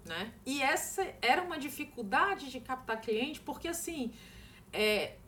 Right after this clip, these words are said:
cadê o nosso cliente? Se o nosso cliente pode ser todo mundo, né? Mas tá bom, aí, três anos depois, porque quatro anos depois, mais ou menos, porque o óbvio é o mais difícil da gente ver, né, na vida,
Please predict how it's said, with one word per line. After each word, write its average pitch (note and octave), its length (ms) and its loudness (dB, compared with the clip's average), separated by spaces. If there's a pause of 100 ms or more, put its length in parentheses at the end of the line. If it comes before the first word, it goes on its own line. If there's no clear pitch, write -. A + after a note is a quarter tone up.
(240)
cadê G4 220 10
o F#4+ 100 10
nosso B3+ 240 4
cliente? G3 640 -2 (400)
Se - 280 0
o C#4+ 80 0
nosso C4+ 380 6
cliente A3 440 2
pode G3 260 2
ser G3 180 0
todo F#3+ 260 -2
mundo, E3 340 -8 (240)
né? B3 300 4 (420)
Mas F#4 120 2
tá B4 100 12
bom, C4+ 320 4
aí, F4 520 8 (300)
três D4 240 8
anos B3 180 6
depois, B3+ 460 6
porque G3+ 260 2
quatro G#3 320 2
anos G3+ 140 2
depois, G#3 400 6
mais G3 220 2
ou G3 40 2
menos, G3+ 280 2
porque - 160 -4
o G3+ 100 6
óbvio G3 400 4
é F#3+ 40 2
o F#3 40 0
mais F#3 220 0
difícil F#3+ 440 -4
da F3+ 160 -2
gente F3+ 380 -4
ver, G#3 560 6
né, A#3 320 2
na F3+ 140 -2
vida, A3 440 -2